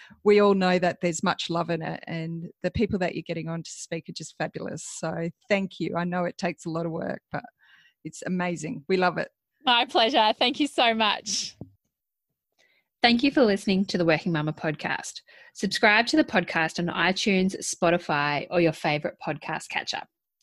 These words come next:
Speaker 2: I invite you also to join the Working Mama community on Facebook and join in the conversation with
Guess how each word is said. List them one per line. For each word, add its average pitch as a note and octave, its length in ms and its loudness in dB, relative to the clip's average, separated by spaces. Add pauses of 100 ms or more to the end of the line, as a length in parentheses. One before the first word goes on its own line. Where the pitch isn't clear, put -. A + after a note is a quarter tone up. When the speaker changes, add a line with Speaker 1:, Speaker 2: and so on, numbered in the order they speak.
(400)
Speaker 2:
I A#3+ 100 6
invite C4 320 6
you D#4 180 8
also G3 440 6
to F#3+ 240 2
join F3 340 4
the F3 80 2
Working F#3 360 4
Mama G3+ 300 2
community D#3+ 400 -2
on D#3+ 240 -6
Facebook D3+ 380 -10 (440)
and F#3+ 220 4
join G#3+ 220 4
in A3+ 100 2
the G#3+ 80 -6
conversation E3 920 -2
with F3 140 -2